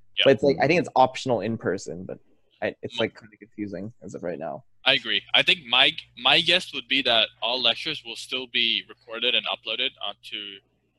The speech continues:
Speaker 1: our C C L E, which is just the website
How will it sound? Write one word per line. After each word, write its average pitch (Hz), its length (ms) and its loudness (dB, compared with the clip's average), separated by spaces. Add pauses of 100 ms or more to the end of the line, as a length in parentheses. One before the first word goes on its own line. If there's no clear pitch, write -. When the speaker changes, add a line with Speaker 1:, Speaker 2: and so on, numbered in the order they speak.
(140)
Speaker 1:
our 101 140 -4
C - 200 -8
C 104 180 -2
L 95 160 -2
E, 107 220 -4
which - 180 -14
is 101 120 -14
just - 340 -12 (260)
the 90 200 -6 (960)
website 107 420 -2